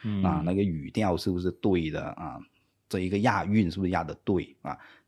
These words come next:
Speaker 2: 都是可能要用客-，客家话，真是有保留的这些古音的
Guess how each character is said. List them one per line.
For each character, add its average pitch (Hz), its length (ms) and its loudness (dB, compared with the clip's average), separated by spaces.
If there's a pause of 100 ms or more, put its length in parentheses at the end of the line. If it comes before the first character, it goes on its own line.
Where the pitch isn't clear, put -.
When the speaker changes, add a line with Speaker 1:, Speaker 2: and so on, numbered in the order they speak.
Speaker 2:
都 135 280 6
是 127 400 6
可 85 160 -4
能 82 200 0
要 101 200 4
用 95 240 4
客-， - 260 -12
客 - 180 2
家 82 240 0
话， 85 400 2
真 90 160 -4
是 104 120 0
有 95 80 2
保 - 320 -6
留 80 240 -4
的 90 100 2
这 98 140 -2
些 87 100 -2 (400)
古 87 300 0
音 127 280 10
的 98 240 8